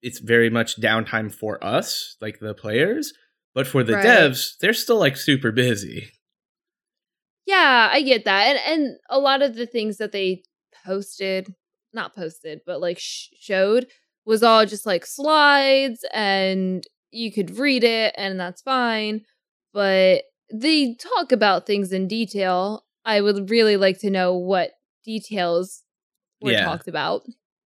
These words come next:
Speaker 1: Yeah, like, any details that you would only get from the conversations. Yeah, no, I agree.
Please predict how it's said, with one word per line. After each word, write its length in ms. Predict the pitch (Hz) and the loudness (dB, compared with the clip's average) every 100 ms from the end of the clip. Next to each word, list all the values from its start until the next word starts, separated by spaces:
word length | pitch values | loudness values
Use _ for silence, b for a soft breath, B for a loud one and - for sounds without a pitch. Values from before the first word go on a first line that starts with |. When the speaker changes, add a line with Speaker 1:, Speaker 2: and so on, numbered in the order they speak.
| _ _ _ _ _ _ _ - | _ _ _ _ _ _ _ -6
Speaker 1:
Yeah, 200 | 131 104 | -2 0
like, 180 | 110 113 | -2 0
any 220 | 135 139 | 2 2
details 460 | 120 123 131 113 104 | 2 -2 0 0 -2
that 100 | 90 | -4
you 120 | 113 | -4
would 120 | 113 | -4
only 240 | 104 110 113 | -4 -6 -6
get 500 | - 113 101 - _ | -4 -2 -2 -8 _
from 460 | 117 107 98 95 90 | -6 -6 -6 -10 -10
the 180 | 104 92 | -10 -8
conversations. 840 | - 98 101 156 151 - 82 98 | -8 -6 0 4 4 2 -6 -4
Yeah, 180 | 135 110 | -4 -2
no, 120 | 190 | 0
I 120 | 151 | 0
agree. 280 | - 98 101 | 0 -6 -12